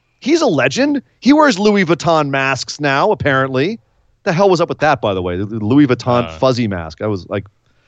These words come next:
Speaker 1: I mean, cool. I, hey, I'm the first person to tell you, nothing looks smarter than a dude in a suit with a lucha mask. But Louis Vuitton, little much, Rey. Little much. Pull it
Speaker 2: Yeah.
Speaker 1: back. At least, at least Gucci.
Speaker 2: Yeah.
Speaker 1: Stop at Gucci.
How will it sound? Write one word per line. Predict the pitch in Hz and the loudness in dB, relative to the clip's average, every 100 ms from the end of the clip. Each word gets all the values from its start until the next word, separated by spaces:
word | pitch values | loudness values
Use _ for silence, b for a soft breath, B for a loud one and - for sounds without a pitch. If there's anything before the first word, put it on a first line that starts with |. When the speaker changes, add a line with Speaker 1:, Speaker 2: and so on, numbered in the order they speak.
| _ _ - | _ _ -6
Speaker 1:
I | |
mean, | 117 107 | -2 -2
cool. | - 165 | 0 2
I, | 139 - | 4 2
hey, | 175 143 107 | 2 2 2
I'm | 151 180 | -2 -2
the | - | -2
first | 170 156 | 0 0
person | 160 143 | -2 -4
to | 123 | -2
tell | 135 120 | 0 0
you, | 104 90 _ _ _ | -2 -8 _ _ _
nothing | 127 156 175 | -2 0 2
looks | 160 139 | 0 -2
smarter | 139 143 139 | -2 0 0
than | 127 | -2
a | 110 | -8
dude | - 147 | 0 0
in | 143 | 0
a | 131 | -4
suit | - 139 | -2 -4
with | - | -2
a | |
lucha | 107 123 123 101 | 0 0 0 -4
mask. | 85 80 - _ _ _ _ _ _ 92 | -8 -12 -20 _ _ _ _ _ _ -4
But | 165 127 85 _ _ _ _ _ _ _ _ _ _ | 0 0 -2 _ _ _ _ _ _ _ _ _ _
Louis | 135 151 | -2 0
Vuitton, | 135 131 139 131 127 117 117 _ _ - _ _ - | -2 -4 -4 -2 -2 -6 -16 _ _ -20 _ _ -4
little | 160 147 | 0 2
much, | 123 - | -2 -4
Rey. | 98 78 101 | -10 -10 -4
Little | 135 147 | 0 2
much. | 110 - | 0 -4
Pull | 135 151 | -4 -2
it | |
Speaker 2:
Yeah. | 135 110 | 0 -2
Speaker 1:
back. | 78 _ - | -4 _ -8
At | |
least, | 117 151 - _ 127 | -2 -2 -2 _ 0
at | 139 | 0
least | 151 | 0
Gucci. | - 156 - 82 | 2 2 2 -14
Speaker 2:
Yeah. | 90 | -18
Speaker 1:
Stop | _ - 147 156 | _ -4 -2 -2
at | - | -2
Gucci. | 131 113 80 | -4 -4 -8